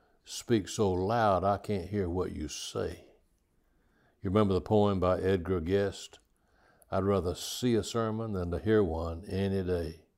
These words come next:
In the parable of the Good Samaritan, it was the actions of the Samaritan that made the difference, not some words he might have said.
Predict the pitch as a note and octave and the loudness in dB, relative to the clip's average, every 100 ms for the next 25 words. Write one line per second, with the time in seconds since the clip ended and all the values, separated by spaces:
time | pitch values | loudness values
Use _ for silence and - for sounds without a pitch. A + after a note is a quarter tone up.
0 | _ _ _ _ _ _ - _ _ _ | _ _ _ _ _ _ -20 _ _ _
1 | _ - G2 F#2 A#2+ A2+ F#2+ F2 F2+ G2 | _ -6 -2 2 6 6 4 2 2 2
2 | - F#2+ A2 F#2+ E2 F2 F2 E2+ D2 F2+ | 2 0 4 4 2 -2 -2 -4 -4 -6
3 | - C#3+ - - F2+ D2+ G2 D#2+ E2 - | 0 0 0 -6 -6 -4 -4 -2 -4 -4
4 | F2+ F#2 E2+ D2+ E2 D2+ D2+ _ _ _ | 0 2 2 0 -6 -10 -12 _ _ _
5 | _ _ _ _ G#2 G2 G2+ G2 F2 F#2+ | _ _ _ _ -8 0 4 4 2 2
6 | G#2+ - D2+ - - - G2 B2+ - B2+ | 2 0 -10 -12 -16 -6 0 0 0 0
7 | G#2+ F2+ A#2 A2 E2 F#2 E2+ E2 E2 - | 2 4 6 6 4 0 -2 -2 -4 -4
8 | F2+ E2+ F2 | -2 -2 -2